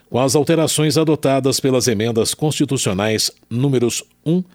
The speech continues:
de mil novecentos e noventa e dois, a noventa e nove, de dois mil e dezessete, pelo Decreto Legislativo número cento e oitenta e seis, de dois mil e oito, e pelas emendas constitucionais de revisão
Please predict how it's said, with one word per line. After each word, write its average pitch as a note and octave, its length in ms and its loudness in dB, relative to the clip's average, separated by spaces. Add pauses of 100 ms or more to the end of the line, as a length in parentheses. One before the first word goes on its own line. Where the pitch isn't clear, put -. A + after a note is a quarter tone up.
(220)
de G2 140 -2
mil A#2+ 160 0
novecentos F#2 640 -2
e F#2+ 40 -2
noventa A#2+ 320 -2
e D#3 60 2
dois, C3 400 0 (400)
a C#3 100 2
noventa D3+ 460 0
e B2 40 0
nove, B2 440 -2
de G#2 160 -4
dois D#2+ 220 -6
mil F2+ 120 -8
e E2+ 40 -6
dezessete, C3+ 760 0 (380)
pelo C#3+ 200 4
Decreto E3+ 460 2
Legislativo D3 960 2
número B2 280 0
cento D3 440 0
e - 20 2
oitenta C3+ 340 0
e C3 60 0
seis, B2+ 400 0
de G2 160 -2
dois E2 240 -2
mil D3 180 0
e B2 80 2
oito, C3+ 360 0 (420)
e C#3 80 0
pelas F#3 300 2
emendas D#3 420 0
constitucionais B2+ 920 -2
de G#2 120 -2
revisão C#3 560 0